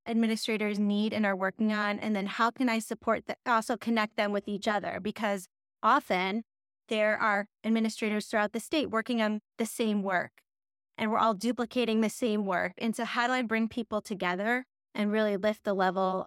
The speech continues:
across the state? And so I feel like I'm a warehouse of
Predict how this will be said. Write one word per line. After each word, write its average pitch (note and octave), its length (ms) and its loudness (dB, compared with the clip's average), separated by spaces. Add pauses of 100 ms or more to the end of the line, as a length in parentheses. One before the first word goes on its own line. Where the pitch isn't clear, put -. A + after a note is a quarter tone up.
across F#3 420 -4
the F#3+ 120 -4
state? - 380 -8 (400)
And G#3 160 -2
so G3 580 2 (340)
I A3 120 -4
feel G#3+ 180 -2
like G3+ 180 0
I'm G3+ 160 0
a G3 80 0
warehouse G3+ 680 0
of G3+ 260 0